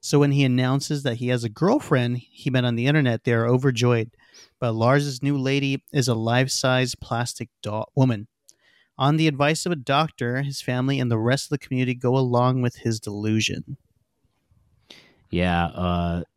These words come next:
Speaker 2: this movie I watched for the first time when I was in high school, and I thought that it was a pretty good movie. So coming back to it all these years later to watch it,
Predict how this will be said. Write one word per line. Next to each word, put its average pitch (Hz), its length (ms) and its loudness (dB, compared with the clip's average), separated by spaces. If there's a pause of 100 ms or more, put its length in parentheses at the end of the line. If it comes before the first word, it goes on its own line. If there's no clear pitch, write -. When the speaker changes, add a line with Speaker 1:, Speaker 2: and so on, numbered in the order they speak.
Speaker 2:
this 104 320 -2
movie 110 360 2
I 95 100 0
watched 87 400 -4
for 104 60 -4
the 87 120 -2
first 92 320 -2
time 92 460 -2
when 90 120 -2
I 87 140 4
was 90 100 0
in 85 60 -4
high 90 200 -2
school, 101 480 0 (500)
and 87 160 -4
I 87 100 0
thought 92 480 -2
that 90 360 -2
it 101 100 -4
was 110 160 -2
a 110 60 -4
pretty 107 440 -4
good 101 220 0
movie. 95 340 0
So 95 340 0
coming 104 260 -2
back 87 260 -2
to - 120 -4
it 92 60 -2
all 90 140 0
these 90 340 -2
years 90 300 0
later 87 240 -4
to - 140 -6
watch 80 360 -6
it, 107 260 0